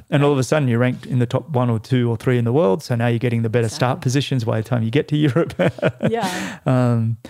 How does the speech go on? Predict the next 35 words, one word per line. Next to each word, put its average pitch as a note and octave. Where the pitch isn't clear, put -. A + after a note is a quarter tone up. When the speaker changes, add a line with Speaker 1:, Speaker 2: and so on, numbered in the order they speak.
Speaker 1:
I C3+
know, C3
but A#2
now C#3
it's, -
uh, A2+
it, C#3+
it D3
has D#3+
been B2
a A2
bit G#2+
heavier G#2+
weighted G#2+
to B2+
Europe. A#2+
But B2
again, A#2+
I A2
don't A#2+
begrudge A2
Speaker 2:
No. F#3+
Speaker 1:
I A#2+
T A#2+
U. D3
You D3+
gotta A#2
go B2
where A#2+
the A#2+
dollars B2
go. A2
And, A2+
uh, A#2
Speaker 2:
Exactly. D#3